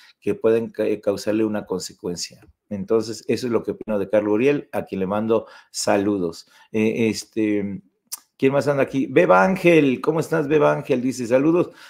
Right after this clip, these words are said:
Carlos, eh, desde Redwood City,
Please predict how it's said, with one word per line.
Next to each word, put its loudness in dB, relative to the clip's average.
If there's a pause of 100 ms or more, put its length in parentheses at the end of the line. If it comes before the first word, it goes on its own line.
(100)
Carlos, 4
eh, 2
desde -2 (120)
Redwood 0
City, -4